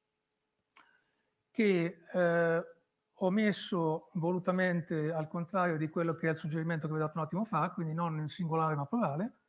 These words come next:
e, e punto sulla tabella Customers del database Northwind, de-, de-, Adventure Works, non Northwind, scusate, no, no, Northwind questo, che è D B O. Se no sarebbe stato un sales, qualcosa.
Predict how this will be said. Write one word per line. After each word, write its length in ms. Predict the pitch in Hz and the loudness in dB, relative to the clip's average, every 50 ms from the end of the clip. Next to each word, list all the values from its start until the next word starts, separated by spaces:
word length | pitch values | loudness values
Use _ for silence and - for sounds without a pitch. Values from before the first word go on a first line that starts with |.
| _ _ _ _ _ _ _ _ _ _ _ _ _ _ _ _ _ _ _ _ _ _ _ _ _ _ _ _ _ _ _ _ _ _ _ _ _ _ | _ _ _ _ _ _ _ _ _ _ _ _ _ _ _ _ _ _ _ _ _ _ _ _ _ _ _ _ _ _ _ _ _ _ _ _ _ _
e, 500 | - 226 190 190 185 180 175 175 175 185 | 2 6 6 8 8 8 6 6 6 4
e 100 | 233 254 | 4 2
punto 320 | - - 190 190 175 - 247 | 4 4 4 4 4 4 2
sulla 180 | - 233 180 | 4 4 4
tabella 300 | 175 - 202 175 165 170 | 4 6 4 4 4 2
Customers 800 | 170 - 151 135 - - 170 160 165 170 - - 202 202 214 233 254 226 | 2 0 -2 -2 -2 -4 -4 -4 -4 -4 -6 -2 -2 -2 -2 0 -2 0
del 200 | 170 175 165 165 | 0 0 0 0
database 540 | 160 156 - 202 165 160 160 156 151 156 | -2 -2 -2 -2 0 0 -2 -2 -2 -4
Northwind, 720 | 156 156 151 147 147 - - 165 156 156 156 156 160 160 - _ | -4 -2 -2 -4 -4 -4 -4 -4 -4 -2 -4 -4 -6 -8 -12 _
de-, 680 | - - 160 160 160 160 156 156 151 151 151 147 151 147 | -12 -8 -6 -4 -2 -2 -2 -2 -2 -4 -4 -4 -4 -6
de-, 80 | 147 165 165 156 | -6 -8 -10 -8
Adventure 800 | 147 143 151 156 156 156 156 - - - 175 151 151 147 147 151 | -8 -6 -4 -4 -4 -4 -8 -10 -10 -10 -8 -6 -6 -6 -6 -6
Works, 500 | 147 151 151 147 143 143 - - - - | -6 -4 -6 -6 -6 -8 -12 -12 -8 -6
non 240 | 151 151 151 147 | -6 -6 -6 -6
Northwind, 440 | 147 143 139 139 - - 151 143 143 143 | -6 -8 -8 -8 -8 -10 -10 -10 -10 -12
scusate, 500 | - - - 151 147 143 - - 156 160 _ - | -12 -14 -14 -12 -12 -12 -12 -12 -14 -14 _ -12
no, 140 | 202 151 | -10 -8
no, 260 | 165 190 185 180 185 - | -6 -4 -4 -6 -6 -4
Northwind 440 | - 185 165 147 151 - 165 160 170 | -4 -2 -2 -2 -4 -4 -4 -4 -4
questo, 380 | 160 160 143 - - 180 175 _ - | -4 -6 -8 -8 -12 -14 -14 _ -12
che 120 | - 160 | -10 -8
è 20 | |
D 80 | 139 151 | -6 -4
B 100 | 147 156 151 | -2 -2 -4
O. 140 | 135 135 _ _ _ _ _ _ _ _ _ _ _ _ _ _ _ _ _ _ _ _ _ _ _ _ | -4 -6 _ _ _ _ _ _ _ _ _ _ _ _ _ _ _ _ _ _ _ _ _ _ _ _
Se 120 | - - 185 | -10 -6 -6
no 80 | 165 | -6
sarebbe 240 | 143 - 180 170 160 | -4 -4 -2 -2 -2
stato 200 | - 170 151 - | -2 -4 -4 -2
un 120 | 156 160 | -4 -4
sales, 440 | - - 175 165 165 170 165 160 - | -4 -2 -2 0 0 0 0 -2 -4
qualcosa. 540 | - 156 151 151 - - 147 143 139 143 143 | -4 -4 -4 -4 -6 -8 -10 -8 -8 -10 -12